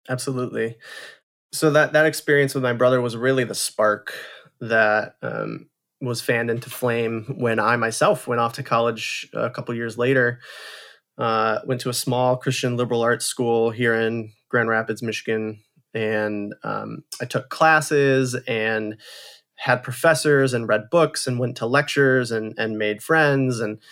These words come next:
uh, all of it, uh, just combined to continue to advance my, my understanding of what my faith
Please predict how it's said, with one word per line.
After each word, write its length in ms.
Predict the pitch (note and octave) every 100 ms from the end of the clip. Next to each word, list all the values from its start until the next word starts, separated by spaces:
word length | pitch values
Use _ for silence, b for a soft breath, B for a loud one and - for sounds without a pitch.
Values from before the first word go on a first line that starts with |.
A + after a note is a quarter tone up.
| B B -
uh, 140 | B2 -
all 400 | D3 E3 E3 D3+
of 160 | C3
it, 240 | B2 A2+ - -
uh, 120 | - - C#3
just 240 | B2+ -
combined 800 | - C3 B2 B2 C3 B2+ B2 A#2
to 280 | - B2+ B2
continue 600 | - C3+ B2 - C#3+ C3+
to 220 | - C3
advance 600 | A#2 G#2 A2+ B2 G#2 -
my, 500 | A#2 A2+ A#2+ B2 A#2 - _ -
my 300 | B2 A#2+ A#2+
understanding 800 | A#2 A2+ A2 - A#2+ B2+ B2 A#2
of 420 | - A2+ A2 A2 b b b b -
what 180 | C3+ C3+
my 140 | B2+
faith 600 | B2 A2+ A#2 - - -